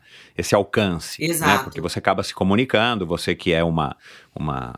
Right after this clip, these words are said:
Speaker 1: uma criadora aí de conteúdo, é, com bastante seguidores, você percebe que você, cara, eu que sou pequenininho, eu já percebo aqui uma conexão legal com os ouvintes.
Speaker 2: Sim.
Speaker 1: Eu imagino quem tem tantos seguidores quanto você, ou as pessoas que têm milhões, quer dizer,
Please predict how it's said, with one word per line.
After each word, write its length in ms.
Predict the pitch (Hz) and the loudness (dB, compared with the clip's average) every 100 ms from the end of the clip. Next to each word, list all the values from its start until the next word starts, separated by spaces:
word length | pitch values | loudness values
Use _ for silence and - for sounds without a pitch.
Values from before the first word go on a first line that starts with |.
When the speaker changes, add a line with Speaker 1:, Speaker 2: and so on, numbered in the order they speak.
| - | -16
Speaker 1:
uma 220 | - 69 | -10 -10
criadora 480 | 67 - 76 87 85 | -4 0 2 2 2
aí 60 | 80 | 0
de 100 | 76 | -4
conteúdo, 560 | 82 76 78 80 73 64 67 _ - - 67 | -6 -4 -2 -2 -4 -10 -16 _ -20 -14 -12
é, 160 | 65 - | -12 -10
com 140 | - 78 | -2 0
bastante 460 | 73 - 101 90 | 0 0 0 0
seguidores, 480 | - 82 82 92 104 | -2 -2 2 2 2
você 200 | 113 - | 0 0
percebe 440 | - 123 - 123 | 0 0 0 0
que 100 | - | -2
você, 320 | - - 147 135 - - | -2 0 0 -2 -10 -4
cara, 200 | 160 127 | 2 2
eu 60 | 143 | 2
que 60 | - | 0
sou 100 | 151 | -2
pequenininho, 640 | - 160 160 127 123 107 | 0 2 4 4 4 2
eu 60 | 107 | 2
já 100 | 131 | 2
percebo 480 | 135 107 - 117 104 | 2 2 2 2 2
aqui 180 | - | 0
uma 200 | 113 104 | 2 2
conexão 520 | - 107 104 - 110 101 | 2 2 2 0 0 2
legal 360 | 95 101 120 | 2 2 2
com 200 | - 98 | 0 -2
os 140 | 95 90 | 0 0
ouvintes. 460 | 90 113 165 127 | 2 2 0 0
Speaker 2:
Sim. 400 | - 214 214 247 | 0 2 2 2
Speaker 1:
Eu 80 | 277 | 4
imagino 380 | 240 202 - 160 | 4 4 0 0
quem 120 | 170 | 0
tem 200 | 147 156 | 0 0
tantos 280 | - 143 139 | 0 -2 0
seguidores 460 | 143 131 120 123 - | 0 4 4 2 0
quanto 240 | 123 117 | -2 0
você, 380 | 117 101 - 107 | 0 0 2 4
ou 80 | 123 | 2
as 100 | - | 0
pessoas 320 | 113 127 120 | -2 -2 -2
que 100 | 113 | -2
têm 140 | 123 | 0
milhões, 880 | 117 98 85 87 98 90 92 95 80 | 0 0 -2 -2 0 2 2 2 -2
quer 120 | - | -6
dizer, 260 | 80 85 | -4 -2